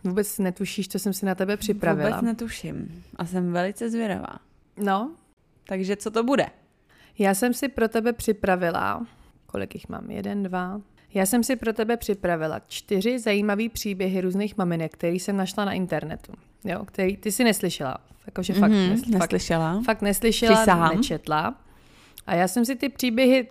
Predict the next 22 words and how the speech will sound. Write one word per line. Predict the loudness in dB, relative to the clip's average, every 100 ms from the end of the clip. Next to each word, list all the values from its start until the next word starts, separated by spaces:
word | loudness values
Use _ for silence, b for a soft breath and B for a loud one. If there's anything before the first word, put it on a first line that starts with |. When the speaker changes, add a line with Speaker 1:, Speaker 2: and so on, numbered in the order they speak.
| 2
Speaker 1:
že | 4
nevím, | 4 6
jestli | 4 4
stihneme | 2 4 4 4
všechno, | 2 -4 -6 -8
tak | -6
já | -4
jsem | -2 -2
si | -2
ty | -4
příběhy | -4 0 2
tak | 2 0
nějak | 2 2
nazvala. | 2 0 0 0 0 -2 -6 -4
Takže | 0 4
já | 4
ti | 2
přečtu | -2 -2 -2 -4 -6 -8 -6
názvy | -2 0 0 -4 -6 -6
a | -8
ty | -10
si | -8 -6